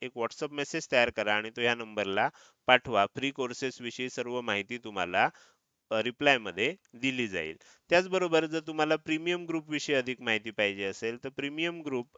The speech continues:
असा दोनच शब्दाचा WhatsApp मेसेज तयार करा आणि तो ह्या नंबरला पाठवा. रिप्लायमध्ये तुम्हाला प्रीमियम ग्रुपची सर्व माहिती सांगितली जाईल. जसं आपले सर्व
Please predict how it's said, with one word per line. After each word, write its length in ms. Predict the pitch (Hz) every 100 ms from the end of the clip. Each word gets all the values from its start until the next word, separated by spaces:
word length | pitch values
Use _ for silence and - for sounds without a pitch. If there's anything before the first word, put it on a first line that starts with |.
| -
असा 200 | 117 143
दोनच 420 | 139 143 160 160
शब्दाचा 440 | 143 131 123 117 123
WhatsApp 380 | 117 - 151 143
मेसेज 320 | 139 151 135
तयार 180 | 127 110
करा 300 | 104 92 95 - _ _ _ -
आणि 160 | 113
तो 100 | 120
ह्या 140 | 123 131
नंबरला 420 | 135 147 156 156
पाठवा. 420 | 135 104 101 98 - - - -
रिप्लायमध्ये 600 | 131 135 156 156 143 143
तुम्हाला 380 | 143 131 127 135
प्रीमियम 460 | 131 120 123 135 123
ग्रुपची 340 | 113 _ 123
सर्व 300 | 107 104 107
माहिती 520 | 107 87 85 110 175 - _
सांगितली 540 | - 123 117 107 104 92
जाईल. 260 | 87 82 - - _ 131
जसं 300 | 156 180 175
आपले 440 | 147 - 143 147
सर्व 400 | - 143 147